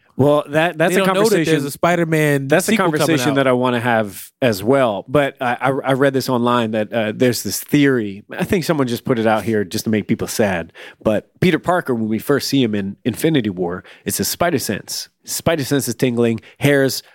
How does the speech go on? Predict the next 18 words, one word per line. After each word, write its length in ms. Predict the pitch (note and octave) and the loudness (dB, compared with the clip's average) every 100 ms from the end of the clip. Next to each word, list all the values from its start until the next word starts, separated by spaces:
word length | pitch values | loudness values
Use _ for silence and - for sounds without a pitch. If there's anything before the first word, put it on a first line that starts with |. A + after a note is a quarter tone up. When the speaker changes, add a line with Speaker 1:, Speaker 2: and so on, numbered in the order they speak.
| _ | _
Speaker 1:
up 140 | B2 B2 | -2 0
on 120 | C3 | 0
his 140 | A#2+ | 0
arm, 320 | A#2 A#2 A2+ A2 - | 0 0 0 -4 -6
and 120 | - A2+ | -4 0
he 100 | A#2 | 2
looks 260 | A#2 A2+ | 0 0
out 140 | A#2 G#2+ | -2 -2
the 60 | |
school 240 | A2 - A#2+ | -4 -2 0
bus 260 | G#2+ G2+ | 0 -2
window 300 | A2 G#2 G#2 | -4 -2 0
and 80 | G2+ | -2
he 40 | |
sees 260 | F#2+ - F2 | -4 -6 -4
the 100 | F#2+ | -4
donut, 480 | E2 G2 F#2 F2 F2+ | -2 -2 -2 -8 -8
right? 260 | - G2+ | -4 -4